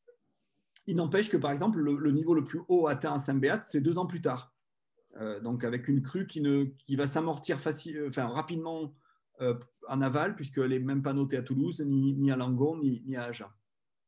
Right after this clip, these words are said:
Et puis, voilà, on a, on a des crues comme ça. Euh, euh, qui, alors, une crue étonnamment méditerranéenne qui est arrivée jusque, jusqu'à Saint-Béat, quoi, avec des, des vents sans doute qui ont dû tourner là, qui ont dû prendre le seuil de Derouze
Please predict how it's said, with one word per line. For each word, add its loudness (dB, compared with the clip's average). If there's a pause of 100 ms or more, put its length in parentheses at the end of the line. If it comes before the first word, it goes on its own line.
(100)
Et -8
puis, -2
voilà, -4
on -6
a, -6
on -2
a 0
des -2
crues 0
comme 0
ça. -4
Euh, -4 (540)
euh, -6
qui, -12
alors, -6
une 6
crue 2 (920)
étonnamment 2
méditerranéenne 0
qui 0
est 0
arrivée 2
jusque, -4 (260)
jusqu'à -4
Saint-Béat, 0 (100)
quoi, -10 (380)
avec -6
des, -4
des -4
vents -2
sans -2
doute 0
qui -4
ont -4 (140)
dû -4
tourner -2
là, -2
qui -8
ont -4
dû 0
prendre -4
le -2
seuil -2
de 0
Derouze -2